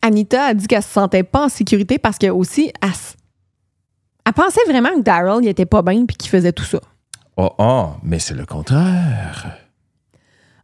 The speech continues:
Speaker 1: En mars deux mille seize, la situation a vraiment dégénéré et Daryl, il a décidé de partir tout un week-end. Il était comme, « OK, j'ai pas réussi à trouver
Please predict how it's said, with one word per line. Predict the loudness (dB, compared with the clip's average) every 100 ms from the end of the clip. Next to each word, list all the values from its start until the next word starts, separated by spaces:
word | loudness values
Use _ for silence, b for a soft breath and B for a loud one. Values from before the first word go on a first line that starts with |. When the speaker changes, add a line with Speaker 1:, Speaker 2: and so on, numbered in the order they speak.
| -2
Speaker 1:
En | 0 2
mars | 0 -2 0
deux | 0
mille | 2 0
seize, | -2 -2 0 0
la | 0
situation | -2 0 2 2 0 0
a |
vraiment | 2 0 2 2 2
dégénéré | 2 2 2 2 0 -2 -2 0
et | 0
Daryl, | 2 2 2 2
il |
a | 2
décidé | 0 0 2
de | 2 2
partir | 0 -2 -2 -2 -2
tout | -4 0
un | 0
week-end. | 0 -4 -4
Il | -2
était | -2
comme, « | -2 -2
OK, | -4 -6
j'ai | -4
pas | -2 0
réussi | 0 -2 -2 -4 -2
à | -4
trouver | -2 -2 0 0